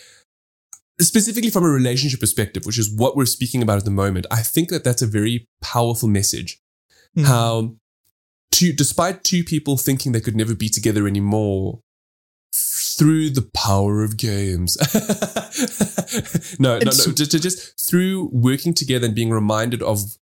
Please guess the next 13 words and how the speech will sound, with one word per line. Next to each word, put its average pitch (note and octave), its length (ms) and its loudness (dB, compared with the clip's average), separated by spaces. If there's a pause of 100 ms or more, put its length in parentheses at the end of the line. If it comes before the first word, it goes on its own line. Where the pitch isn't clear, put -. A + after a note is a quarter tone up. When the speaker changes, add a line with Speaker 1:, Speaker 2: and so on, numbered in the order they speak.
(220)
Speaker 1:
why A2 520 2
they C3+ 140 0
loved G#2+ 240 0
each A2+ 140 -2
other A2 160 0
in G2+ 60 2
the G2+ 80 0
first G#2+ 380 0
place, F#2+ 420 -2 (380)
they A2 80 6
were G#2 100 2
able A#2 200 0
to - 100 -4